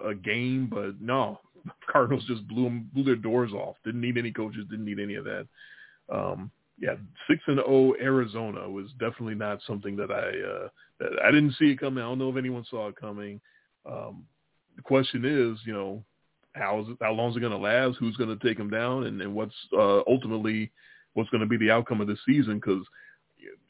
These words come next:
every undefeated team, I think right back to the, the Steelers last year, every undefeated team eventually gets their first loss, and then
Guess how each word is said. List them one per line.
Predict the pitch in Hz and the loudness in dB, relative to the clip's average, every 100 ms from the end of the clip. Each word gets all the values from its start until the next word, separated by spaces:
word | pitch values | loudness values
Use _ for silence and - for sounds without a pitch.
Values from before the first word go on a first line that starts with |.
| - | 0
every | 117 139 147 147 - _ _ 127 | 4 6 6 4 -8 _ _ -6
undefeated | 143 135 156 139 | -2 0 0 0
team, | 185 165 | 0 -2
I | 110 | -2
think | 135 127 | -2 0
right | 127 120 | 0 0
back | 131 131 - | -2 -4 -4
to | 135 123 | -4 -4
the, | 123 117 | -4 -8
the | 117 - | -12 -8
Steelers | 139 139 127 | -4 -4 -4
last | 131 127 123 | -4 -6 -6
year, | 165 123 _ _ _ _ - | -8 -8 _ _ _ _ -4
every | 120 147 | 4 6
undefeated | 156 160 170 160 - | 6 2 2 0 2
team | 170 147 | 2 2
eventually | 120 151 143 143 135 135 | 4 2 2 2 6 6
gets | 123 127 127 - | 4 -2 -2 2
their | 135 135 135 135 _ | 4 6 2 -2 _
first | 139 151 151 | 0 0 0
loss, | 165 151 151 - | 2 2 0 -4
and | 135 117 | -4 2
then | 131 131 127 127 | 4 6 4 0